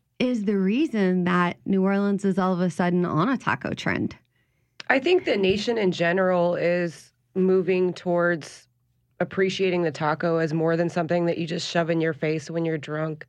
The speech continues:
Speaker 2: Like, I think people are appreciating the time it takes and the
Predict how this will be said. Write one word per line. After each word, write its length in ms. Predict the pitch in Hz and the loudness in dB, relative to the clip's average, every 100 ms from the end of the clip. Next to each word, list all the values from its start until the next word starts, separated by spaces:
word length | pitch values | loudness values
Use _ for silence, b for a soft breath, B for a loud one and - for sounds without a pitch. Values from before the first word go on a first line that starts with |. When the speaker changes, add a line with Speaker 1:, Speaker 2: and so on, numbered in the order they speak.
| _ _ _ _ - | _ _ _ _ -6
Speaker 2:
Like, 140 | 156 | -2
I 80 | 170 | 0
think 260 | 160 165 147 | 0 -2 -2
people 280 | 175 175 170 | -6 -2 -2
are 180 | 160 | 2
appreciating 1040 | 160 156 170 170 - 156 156 156 156 151 131 _ _ _ _ _ _ _ _ _ _ _ _ _ _ _ _ _ _ _ _ | 0 0 -4 -4 -4 -2 0 0 -2 -4 -10 _ _ _ _ _ _ _ _ _ _ _ _ _ _ _ _ _ _ _ _
the 120 | 202 | 0
time 380 | 196 185 175 170 | 0 2 4 4
it 100 | 151 | 0
takes 560 | - 165 160 165 - - | -6 -4 -2 -2 -4 -2
and 220 | 160 160 | 0 2
the 280 | 160 151 | 2 2